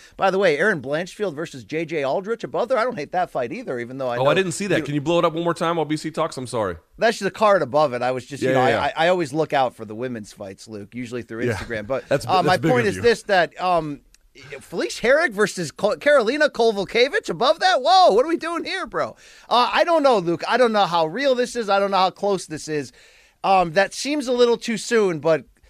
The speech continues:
Speaker 1: if you're telling me the month of July could <laughs> bring us this, in fact, right, an,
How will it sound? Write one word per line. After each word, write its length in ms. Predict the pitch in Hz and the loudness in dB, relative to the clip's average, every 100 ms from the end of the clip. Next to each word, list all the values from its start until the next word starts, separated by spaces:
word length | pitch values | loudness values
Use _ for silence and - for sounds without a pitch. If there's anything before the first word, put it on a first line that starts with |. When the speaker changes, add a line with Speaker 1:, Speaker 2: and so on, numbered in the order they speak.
| _ _ - | _ _ -10
Speaker 1:
if 120 | 151 | -6
you're 140 | 196 | -4
telling 320 | 240 226 226 233 | 0 0 2 0
me 100 | 208 | -2
the 100 | 160 | 0
month 240 | 165 170 | -2 -2
of 80 | 160 | -8
July 380 | 143 147 151 170 | -2 0 2 0
could 260 | - 156 | -4 -8
<laughs> 0 | |
bring 280 | 113 - 233 | -6 -6 -2
us 320 | 196 - - - - - - | -2 -2 -10 -18 -20 -20 -8
this, 360 | 147 233 247 | 2 2 2
in 100 | 233 | -6
fact, 400 | - 208 240 254 | 2 4 4 2
right, 220 | 196 233 | 2 4
an, 180 | 202 165 | 4 -2